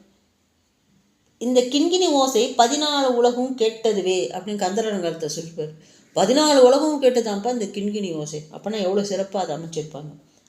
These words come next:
அதுக்கு அடுத்து சதங்கை. சதங்கை இது திருவடியிலும் அணி-, அணியலாம், இடையிலும் அணியலாம். இடை ஆபரணமும் கூட, திருவடி ஆபரணமும் கூட இது. பொன்னும் மணியும் நிறைந்த ஆபரணம் இச்சதங்கை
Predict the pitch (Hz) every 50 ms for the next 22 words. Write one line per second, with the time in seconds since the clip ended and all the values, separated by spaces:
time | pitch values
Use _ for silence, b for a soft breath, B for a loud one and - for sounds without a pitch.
0 | b - - 170 202 240 233 233 214 196 - 220 214 - - - 156 143 - 160
1 | - 165 156 - - - B B B B B B - - 285 247 254 302 359 359
2 | 320 302 277 285 285 277 220 226 214 240 233 - 262 247 240 233 247 240 254 247
3 | 247 254 262 254 247 240 240 233 226 - - 214 220 226 226 226 247 330 - -
4 | - _ - 208 196 214 220 220 214 208 208 196 175 156 143 135 135 123 113 104
5 | - - _ _ b b b b b b - - 214 220 254 269 262 247 226 220
6 | 226 220 208 208 208 208 202 202 196 220 285 359 - 226 190 190 185 185 175 165
7 | 151 151 143 151 139 151 147 139 - - 131 123 120 113 104 101 - - - b
8 | b b b b - - 269 277 294 320 349 370 370 311 254 240 240 254 269 269
9 | 247 226 208 202 226 233 233 202 175 175 196 220 240 196 170 151 160 190 247 -
10 | 254 214 196 - - - 170 170 233 233 226 226 165 147 170 - B